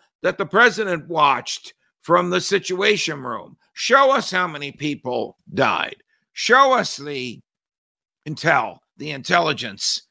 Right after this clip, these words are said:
that the C-, C I A has come up with to suggest that the Russians are gonna perf-, are gonna make a, a fake film, uh, claiming that Ukrainian s-,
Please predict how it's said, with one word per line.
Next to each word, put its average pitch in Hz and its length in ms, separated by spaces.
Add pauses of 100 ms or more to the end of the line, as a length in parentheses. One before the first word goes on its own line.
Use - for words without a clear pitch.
(320)
that 156 180
the 143 100
C-, - 420
C 185 260
I 156 120
A 151 200
has 143 140
come 156 200
up 190 220
with 113 340 (420)
to 147 140
suggest 170 500
that 139 140
the 143 80
Russians 139 440
are 135 60
gonna 147 260
perf-, - 400 (100)
are 127 60
gonna 131 200
make 143 320
a, 123 100 (140)
a 131 60
fake - 460
film, 139 600 (960)
uh, 120 220
claiming 143 640
that 131 240
Ukrainian 135 760
s-, - 220